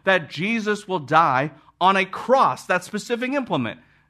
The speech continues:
No, you might not be able to guess exactly that, but there are things that are prerequisited, things that are required before you ever get to that point. If we just started to explain everything all at once,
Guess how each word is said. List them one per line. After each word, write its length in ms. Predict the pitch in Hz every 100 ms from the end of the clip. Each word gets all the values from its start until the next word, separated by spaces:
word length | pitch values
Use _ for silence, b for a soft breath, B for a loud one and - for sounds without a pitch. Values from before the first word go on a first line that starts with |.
| -
No, 400 | 359 381 190 139
you 160 | 220
might 240 | 320 339 330
not 300 | 339 233 220
be 160 | 277
able 160 | 277 269
to 100 | 247
guess 300 | 226 277 254
exactly 500 | 160 196 269 233 175
that, 480 | 151 254 302 285 - b b b
but 140 | - 220
there 120 | 294
are 180 | 240 240
things 300 | 240 277 254
that 160 | 240
are 160 | 202 208
prerequisited, 1080 | 208 240 202 160 208 208 262 156 165 190 -
things 220 | 233 226
that 140 | 233
are 100 | 220
required 600 | 190 180 165 240 320 254 B B
before 260 | 254 294 330
you 120 | 349
ever 180 | 349 381
get 160 | 403
to 100 | 381
that 180 | 302 202
point. 280 | 180 135 131
If 180 | 156 -
we 280 | 196 247
just 240 | 240 254 - B B
started 480 | - 240 277 285 -
to 160 | 247
explain 600 | 240 175 - - 240 247
everything 420 | 226 285 269 214 202
all 160 | 208
at 100 | 190
once, 480 | 269 285 220 - -